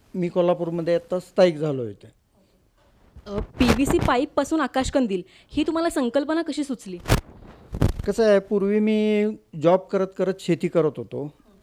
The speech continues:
Speaker 1: शेतीमध्ये मग पाईप असेल किंवा इलेक्ट्रिक मोटर असेल, अशा बऱ्याचशा वस्तूंशी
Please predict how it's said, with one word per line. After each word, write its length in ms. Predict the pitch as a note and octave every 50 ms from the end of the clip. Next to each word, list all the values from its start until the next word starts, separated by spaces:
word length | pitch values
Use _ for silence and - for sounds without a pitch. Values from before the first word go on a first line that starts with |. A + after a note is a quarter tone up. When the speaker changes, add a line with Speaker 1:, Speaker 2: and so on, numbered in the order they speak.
| - F3 -
Speaker 1:
शेतीमध्ये 1040 | - - F3+ F3 F3 A3 G#3+ G#3 G#3 F#3+ G#3 G#3 G#3 G#3 G#3 G#3 G#3 G#3 G#3+ G#3+ G#3+
मग 140 | G#3 G3 F#3 - _ _ -
पाईप 280 | F3+ E3+ F3+ F3 - F3
असेल 500 | D#3 D3 - D#3+ D3+ D3+ D3 D3 C#3+ C#3+ C#3+ _ _ _ _ _ _ _ _ -
किंवा 680 | F3 E3+ F3 F3 F3 E3+ E3+ E3+ E3+ E3+ E3+ E3+ E3+ E3 - -
इलेक्ट्रिक 420 | - F3 F3 F#3 F#3 - F#3+ F3+ F3
मोटर 280 | F#3 E3 D#3+ D#3 E3
असेल, 520 | E3+ E3 D#3 D3 - C#3+ C#3 C3 B2+ B2+ B2+ _ _ _ _ _ -
अशा 180 | - F3 - A3+
बऱ्याचशा 440 | G#3 A3 A3+ A#3+ B3 - - C#4+ D4
वस्तूंशी 920 | C4 A#3+ F#3+ - - A#3+ A#3 G#3+ - A#3+ A#3 A#3 A#3 A#3 A3+ A3+ A3+ A3+